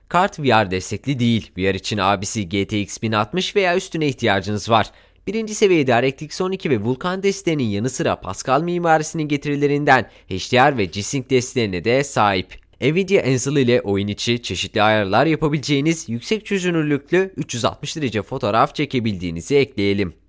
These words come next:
Oyun testlerine başlayalım. İlk oyunumuz Rise of the Tomb Raider. G T X bin elli Ti Very High ayarlarda Full H D DirectX on birde kırk iki kare saniye, detaylarla oynamadan DirectX on ikiye geçince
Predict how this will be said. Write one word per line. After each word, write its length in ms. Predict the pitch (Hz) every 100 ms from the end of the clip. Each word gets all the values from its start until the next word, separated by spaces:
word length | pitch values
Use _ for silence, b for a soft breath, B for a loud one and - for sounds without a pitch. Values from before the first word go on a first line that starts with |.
| -
Oyun 200 | 190 214
testlerine 440 | 185 170 170 175
başlayalım. 460 | 165 160 165 156 131
İlk 180 | 104 110
oyunumuz 380 | 107 107 101
Rise 260 | 98 110 113
of 80 | 104
the 100 | 131
Tomb 220 | 131 113
Raider. 300 | 117 113 110 - -
G 160 | 82
T 100 | 87
X 180 | 87 -
bin 80 | 98
elli 280 | 92 127 143
Ti 120 | 175
Very 460 | 147 143 101 123
High 300 | 117 113 120
ayarlarda 720 | 101 101 101 101 101 95 127 139
Full 240 | - 117
H 260 | 98 90 -
D 160 | 90
DirectX 480 | 85 82 104 156 -
on 180 | 196 190
birde 440 | 156 127 156 196 B B -
kırk 240 | 202 202
iki 220 | 196 202
kare 220 | 175 127
saniye, 760 | 107 120 101 95 95 123 185 165
detaylarla 640 | 151 120 117 127 156 127
oynamadan 720 | 95 101 113 160 139 98 71
DirectX 500 | 78 78 - - - -
on 140 | 165
ikiye 300 | 202 185 120
geçince 580 | 95 107 165 143 175 226